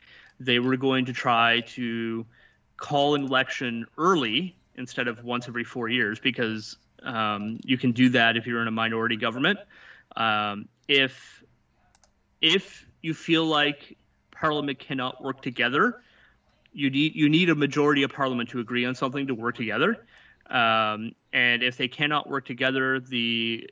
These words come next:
if in a minority government, the Governor General dissolves Parliament at the request of the Prime Minister, and then, then an election is called.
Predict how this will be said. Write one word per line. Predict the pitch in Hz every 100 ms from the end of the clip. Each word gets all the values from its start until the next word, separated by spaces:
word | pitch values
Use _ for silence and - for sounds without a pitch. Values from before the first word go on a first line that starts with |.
| -
if | 127 120
in | 123
a |
minority | 120 123 127 135 123
government, | 123 123 123 117 -
the | 120 113 113 107 - _ _ _
Governor | 151 165 196 156
General | 147 160 156 143 143
dissolves | 131 127 131 135 143
Parliament | - 135 131 127 127 127
at | -
the | 127
request | 120 - 127 -
of | 127
the |
Prime | - 123
Minister, | 120 117 - 127 117 117
and | 120
then, | 117 117
then | 117
an | 113
election | 120 117 - 113
is | 107
called. | - 95 -